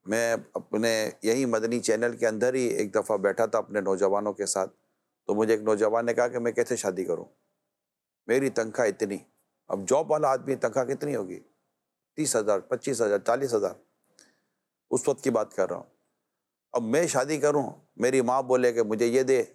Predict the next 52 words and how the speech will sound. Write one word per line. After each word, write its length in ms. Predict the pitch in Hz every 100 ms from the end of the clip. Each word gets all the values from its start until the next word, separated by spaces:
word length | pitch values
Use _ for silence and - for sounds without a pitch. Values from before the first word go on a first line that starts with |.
| _ _ _ _ -
میری 200 | 110 117
بہنوں 320 | 104 113 120
کے 140 | 113
لیے 140 | 113 110
یہ 180 | 120
دے، 240 | 131 123 107 -
اپنی 240 | 101 117
بہنوں 320 | 104 110 123
کے 160 | 120 123
لیے، 220 | 117 110
اپنی، 720 | 87 92 - 110 107 101 95 87 - _ _ _ _
آ، 160 | 90 92
خالہ 280 | 92 113 131 123
کے 60 |
لیے 120 | 127 117
یہ 220 | 120 127
دے، 280 | 120 110 - - - -
بھائیوں 280 | 101 113 120
کے 120 | 127
لیے 120 | 113
یہ 200 | 113 131
دے، 140 | 127
بھابھی 340 | 113 101 113 120
کے 80 | 120
لیے 220 | 110 117
یہ 60 |
دے، 80 | 110
اب 240 | - 104 104
میں 360 | 90 98 156
شادی 420 | 165 - 87 123
کہاں 200 | 151 123
سے 140 | 117 113
کروں؟ 240 | 110 127
میرے 240 | 113 113 120
پاس 180 | 127
پیسے 320 | - 101 131 101
ہیں 240 | 95 135
کہ 140 | 156
میں 120 | 151 147
ان 80 |
کو 140 | 151 151
دوں؟ 200 | 139 151 - _ _ _ _ _ _ _ _ _ _ _ _ _ _ _ _ _ _
اور 80 | 107
میں 140 | 127
ان 100 | 123
کو 160 | 127 165
دوں 200 | 147 156
تو 120 | 139
پھر 140 | 120
میں 200 | 120 123
کہاں 300 | 147 143 143
کروں؟ 260 | 139 131